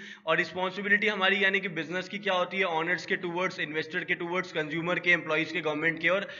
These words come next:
community के towards, ये आपको पता होना चाहिए। और third important question है elements of business ethics। Business ethics के क्या क्या elements होते हैं आपको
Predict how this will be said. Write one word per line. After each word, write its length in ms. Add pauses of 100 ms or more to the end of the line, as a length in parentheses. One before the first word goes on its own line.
(220)
community 440
के 120
towards, 380
ये 80
आपको 200
पता 240
होना 160
चाहिए। 440 (380)
और 100
third 260
important 380
question 300
है 120
elements 480
of 100
business 440
ethics। 380
Business 420
ethics 340
के 80
क्या 220
क्या 180
elements 400
होते 200
हैं 60
आपको 300